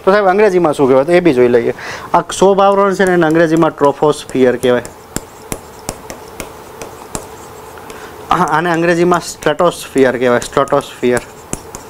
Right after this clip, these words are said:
આને અંગ્રેજીમાં મેસોસ્ફિયર કહેવાય, મેસોસ્ફિયર.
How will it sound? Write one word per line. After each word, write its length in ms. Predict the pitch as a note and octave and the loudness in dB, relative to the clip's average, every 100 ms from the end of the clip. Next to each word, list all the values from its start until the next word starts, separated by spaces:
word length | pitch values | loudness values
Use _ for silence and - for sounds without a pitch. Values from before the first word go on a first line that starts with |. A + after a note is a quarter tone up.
| - - - - - - - - - - - - - - - - - - - | -18 -18 -18 -20 -20 -20 -20 -20 -18 -18 -18 -20 -20 -20 -20 -18 -14 -14 -2
આને 240 | D3 D#3 F#3+ D3+ | 0 0 0 2
અંગ્રેજીમાં 520 | D#3 F3 E3 E3+ D3+ | 4 4 2 2 2
મેસોસ્ફિયર 800 | B2+ B2+ B2+ D3+ - - A#2+ A#2 | 2 2 2 0 -2 -2 0 0
કહેવાય, 320 | A#2 A#2 A2+ - - - - - - - - - - - - - - - - - - C#3 B2 | 0 -2 -2 -8 -18 -18 -20 -16 -14 -14 -12 -16 -16 -20 -18 -18 -16 -16 -16 -20 -6 0 2
મેસોસ્ફિયર. 960 | A#2+ A#2 B2 C3+ - - A#2+ A#2+ A#2 | 2 2 2 0 -2 -6 0 2 2